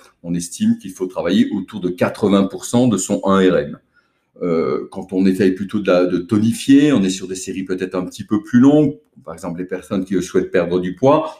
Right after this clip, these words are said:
on va plutôt tourner entre soixante et soixante-dix pour cent de son un R M sur des séries un tout petit peu plus longues. Mais c'est à ça que ça sert essentiellement, de savoir à quelle intensité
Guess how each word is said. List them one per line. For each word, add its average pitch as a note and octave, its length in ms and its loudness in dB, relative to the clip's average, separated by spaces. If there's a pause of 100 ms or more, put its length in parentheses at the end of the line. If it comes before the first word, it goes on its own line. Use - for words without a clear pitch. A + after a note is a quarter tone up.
(100)
on F2 100 -10
va F#2+ 160 2
plutôt F#2 320 -8
tourner G2+ 580 2 (160)
entre E2+ 260 -14
soixante A#2 440 -6
et F#2 40 -4
soixante-dix F#2+ 480 -6
pour - 200 -20
cent C3 340 0 (200)
de F#2+ 80 -2
son F#2+ 300 -2
un F2+ 200 4
R G2 100 4
M C#3+ 320 2
sur G2 180 -8
des F#2 100 0
séries G#2+ 400 0
un E2+ 300 -6
tout C3+ 140 -6
petit - 200 -10
peu G2+ 160 0
plus F#2+ 160 -6
longues. D2+ 300 -6 (480)
Mais G#2+ 220 4
c'est - 500 -6
à F#2+ 80 -2
ça C3+ 220 2
que C3 60 -6
ça A2+ 120 0
sert G#2 240 0
essentiellement, F#2+ 960 -2
de F#2 80 -8
savoir F#2+ 600 -2
à - 80 -14
quelle B2 260 2
intensité G2 720 -4